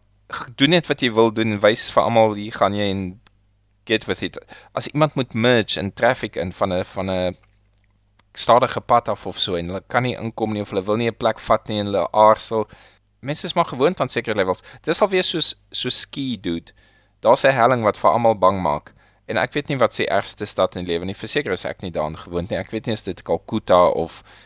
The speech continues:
iewers in Egipte of New York City. Ek weet nie wat een sal my bang maak nie, maar iewers is daar verseker 'n setup wat my gaan useless wees en waar mense vir my gaan honk en sê ek is 'n idioot en so aan.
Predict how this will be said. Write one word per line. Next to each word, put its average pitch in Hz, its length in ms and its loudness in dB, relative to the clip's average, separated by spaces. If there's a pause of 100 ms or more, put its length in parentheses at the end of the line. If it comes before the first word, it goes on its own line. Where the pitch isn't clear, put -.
(120)
iewers 101 360 -6
in 92 80 -4
Egipte 92 720 4
of - 440 -4
New 101 220 0
York 95 280 2
City. 95 300 -4
Ek 95 100 -4
weet 107 160 -8
nie 113 140 -4
wat 87 200 0
een 87 140 -6
sal - 140 -4
my 87 160 0
bang 85 280 0
maak 80 200 -2
nie, 104 60 -6
maar 101 120 -4
iewers 135 260 -4
is 95 100 -6
daar 92 120 -2
verseker 107 460 -4
'n 80 120 2 (440)
setup - 440 0
wat 90 180 2
my 87 160 0
gaan 85 360 -2 (120)
useless 92 540 -2
wees 80 280 -2
en 87 80 -4
waar 85 120 2
mense 87 240 -4
vir - 80 -14
my 87 100 0
gaan 87 180 -4
honk 87 260 -4
en 85 80 -10
sê - 120 -6
ek 85 80 -6
is - 80 -12
'n 67 60 -6
idioot 82 400 -4
en 82 100 -10
so - 200 -6
aan. 87 120 -8